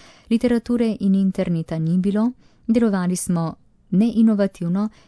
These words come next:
in predvsem bili orientirani v porabo časa, ne pa v dobre rezultate. Zaradi neobremenjenosti so bili verjetno tudi odnosi med zaposlenimi boljši kot danes, predvsem pa smo bili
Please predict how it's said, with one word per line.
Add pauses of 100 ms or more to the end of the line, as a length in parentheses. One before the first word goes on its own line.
(100)
in
predvsem
bili
orientirani
v
porabo
časa, (280)
ne
pa
v
dobre
rezultate. (680)
Zaradi
neobremenjenosti
so
bili
verjetno
tudi
odnosi
med
zaposlenimi (240)
boljši
kot
danes,
predvsem
pa
smo
bili